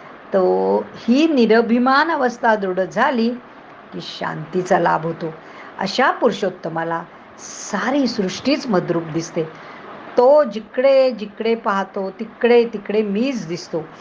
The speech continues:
त्याची आणि माझी एक गट्टी जमून राहते आणि सारे जगच मी होऊन राहिल्यावर तो आणि मी हे शब्दच नाहीसे होतात. अशाला पुनर्जन्म कसा बरे होईल? तो समदृष्टीच्या योगाने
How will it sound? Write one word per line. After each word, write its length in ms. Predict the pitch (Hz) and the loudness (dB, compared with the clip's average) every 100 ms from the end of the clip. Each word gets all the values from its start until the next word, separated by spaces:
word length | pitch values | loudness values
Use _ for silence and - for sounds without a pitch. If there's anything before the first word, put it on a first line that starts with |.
| - - - - | -20 -20 -4 2
त्याची 300 | 208 202 302 | 2 4 2
आणि 160 | 302 | 4
माझी 300 | 294 247 233 | 2 0 0
एक 100 | 277 196 156 | -2 -2 -4
गट्टी 420 | 196 - - 285 | -4 -4 -6 -2
जमून 300 | 233 208 202 | 0 0 0
राहते 400 | 185 175 180 180 - - - | -2 -2 -4 -8 -10 -20 -12
आणि 160 | 190 180 | -6 -6
सारे 340 | 180 180 175 | 0 0 0
जगच 540 | 196 160 196 247 320 254 | 0 2 4 4 2 0
मी 340 | 208 214 302 | -4 -2 0
होऊन 340 | 339 262 262 247 | 0 0 0 0
राहिल्यावर 600 | 220 185 185 175 190 285 - - - - - | 0 0 0 2 2 0 -4 -20 -20 -20 2
तो 100 | 269 | 6
आणि 220 | 311 320 | 6 4
मी 240 | 330 320 277 - - | 0 -2 -6 -8 -8
हे 80 | 254 | -6
शब्दच 460 | 247 190 247 330 | -6 0 2 2
नाहीसे 300 | 359 320 - | 0 -2 0
होतात. 300 | 262 240 190 - - - - - - | 0 0 -4 -4 -14 -20 -20 -20 -12
अशाला 360 | 165 - 202 226 | -8 -2 0 0
पुनर्जन्म 640 | 226 202 196 226 240 233 | 0 2 4 4 4 2
कसा 360 | 240 220 226 277 | 0 0 2 2
बरे 240 | 254 254 | 4 4
होईल? 400 | 233 220 214 214 - - - - - | 4 2 0 -4 -12 -20 -20 -8 2
तो 180 | 254 285 | 4 4
समदृष्टीच्या 1040 | - 233 208 254 294 247 - 262 - 240 - - | 2 2 4 2 2 0 -2 -4 0 0 0 -12
योगाने 760 | 190 165 175 190 262 185 175 | -2 2 4 4 4 4 0